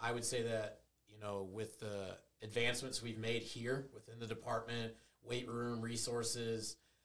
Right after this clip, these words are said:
that has been a tremendous asset for us to be able to stay healthy and do some dynamic things that keep us from preventing injury. I talk about the weight room more or less being that than it is strengthening and getting big. It's more of just injury prevention. Can we stay sustainable?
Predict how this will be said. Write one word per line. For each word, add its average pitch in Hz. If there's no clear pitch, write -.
that 120
has 123
been 123
a 117
tremendous 113
asset -
for 107
us 113
to 117
be 110
able 110
to 104
stay 113
healthy 113
and 104
do 110
some 113
dynamic 110
things 113
that 104
keep 170
us -
from 143
preventing 131
injury. 98
I 107
talk 131
about -
the 117
weight 123
room 113
more 127
or 120
less 120
being 117
that 113
than 113
it 110
is 107
strengthening 131
and 110
getting 110
big. 120
It's -
more 113
of 101
just -
injury 127
prevention. 110
Can 117
we 113
stay 113
sustainable? 98